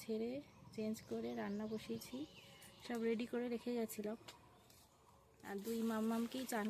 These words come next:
করিয়ে নিয়ে গেছি, বড়জনকেও চান করিয়ে দিয়েছিলাম। তো এই যে ভাত বসিয়েছি এখন, এই দেখো ভাত বসিয়েছি, হয়ে গেছে, এই যে নামাবো। আর মাছের তরকারি হবে,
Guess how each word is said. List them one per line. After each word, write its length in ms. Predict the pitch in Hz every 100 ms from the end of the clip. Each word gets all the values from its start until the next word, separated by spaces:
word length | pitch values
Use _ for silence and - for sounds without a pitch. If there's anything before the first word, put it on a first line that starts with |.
| 220
করিয়ে 240 | 226 233 226
নিয়ে 160 | 208 208
গেছি, 180 | 208 208 214
বড়জনকেও 500 | 208 208 220 220 233
চান 120 | 220 208 214
করিয়ে 180 | 214 214
দিয়েছিলাম। 380 | 208 - - 202 - - - - - - - - - - - -
তো 80 | - - 151
এই 60 | 196 196
যে 80 | 214 202
ভাত 160 | 202 202 226
বসিয়েছি 380 | 220 233 220 240 226
এখন, 180 | 254 285 247
এই 60 | 220
দেখো 220 | 208 262 330 - - - - - - - - - - - - 214
ভাত 220 | 208 196 - - - - - - - - - - - - - - - - - - - - 226
বসিয়েছি, 480 | 214 233 233 - 269 294 - - -
হয়ে 220 | 220 220 226
গেছে, 200 | 220 220 240
এই 40 |
যে 60 | 233 220
নামাবো। 360 | 208 214 220 247 - - - - - - - 214
আর 100 | 208 208
মাছের 320 | 208 - 220 -
তরকারি 380 | 214 208 226 233 233
হবে, 240 | 226 240